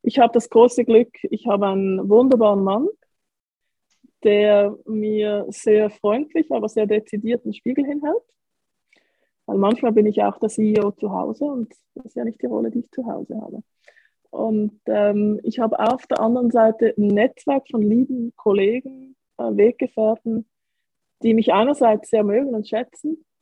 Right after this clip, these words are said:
aber auch sagen, "Du, hm, da hast du dich jetzt gut entwickelt und da vielleicht etwas weniger." Und das hilft mir. Aber natürlich bin ich wie alle, ich höre es nicht immer gerne.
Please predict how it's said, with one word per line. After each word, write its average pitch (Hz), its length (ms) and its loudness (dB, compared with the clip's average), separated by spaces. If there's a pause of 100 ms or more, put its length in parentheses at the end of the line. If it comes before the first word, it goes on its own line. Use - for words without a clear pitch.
(460)
aber 220 360 -4
auch 226 120 -6
sagen, 226 320 -2
"Du, 247 360 -2 (520)
hm, 285 540 -4
da 226 160 2
hast 262 120 -4
du 254 60 -10
dich 254 80 -6
jetzt 240 220 -8
gut 320 280 -2 (460)
entwickelt 302 640 -6
und 240 360 -14 (460)
da 262 220 -4
vielleicht 247 320 -2
etwas 226 320 -4
weniger." 294 400 0 (1800)
Und 240 240 -4
das - 640 -4
hilft 240 360 2
mir. 185 420 -2
Aber 220 260 0
natürlich 262 560 2
bin 233 140 4
ich 226 160 0
wie 226 100 4
alle, 247 400 4 (400)
ich - 180 -6
höre 214 140 4
es 202 80 -8
nicht 208 200 -4
immer 180 200 0
gerne. 180 440 -6